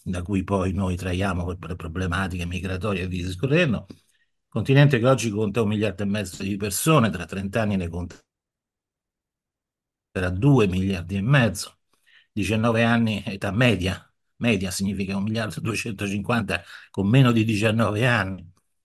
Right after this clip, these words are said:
in delle situazioni che, eh, già l'Organizzazione Mondiale della Sanità ha già previsto che per circa quattro ore al giorno non si potrà lavorare nella fascia equatoriale, perché arriveremo a delle temperature per le quali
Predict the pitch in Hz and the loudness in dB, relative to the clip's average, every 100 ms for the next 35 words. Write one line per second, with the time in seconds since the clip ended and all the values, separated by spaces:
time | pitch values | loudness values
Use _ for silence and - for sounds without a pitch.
0 | _ _ _ - 139 156 131 131 107 123 | _ _ _ -8 -2 2 4 4 0 -2
1 | 131 - 143 139 156 127 98 110 - 165 | -2 0 2 4 4 2 -2 -4 -2 0
2 | 147 127 95 135 127 123 - _ _ _ | 0 -2 -2 -2 0 -2 -6 _ _ _
3 | _ 98 107 110 117 110 107 - 123 113 | _ -10 -8 -6 -4 -2 -2 -2 -2 -2
4 | 117 117 117 104 - 101 104 95 120 110 | 0 0 -2 -4 -6 -6 -4 0 2 2
5 | 95 107 98 104 110 117 - 101 98 95 | 0 -2 -2 -2 0 -2 -2 -4 -6 -6
6 | 95 87 113 - 90 98 98 95 104 101 | -6 -4 -4 -4 -4 -4 -4 -2 0 0
7 | 98 104 98 95 90 104 101 98 95 92 | 0 -2 0 -2 -4 -6 -4 -4 -4 -4
8 | 95 113 117 101 - _ _ _ - 95 | -4 0 0 -2 -6 _ _ _ -8 -6
9 | 98 101 - 101 98 98 107 139 110 95 | -4 -4 -4 -4 -4 -2 2 2 2 -2
10 | 90 87 - 95 92 - - _ 87 101 | -6 -10 -8 -8 -8 -18 -20 _ -2 2
11 | 110 117 101 104 104 101 110 95 110 104 | 4 4 2 0 0 -2 -2 0 0 0
12 | 107 117 113 95 95 98 98 98 98 98 | 0 0 0 0 -4 -4 -4 -2 -2 -2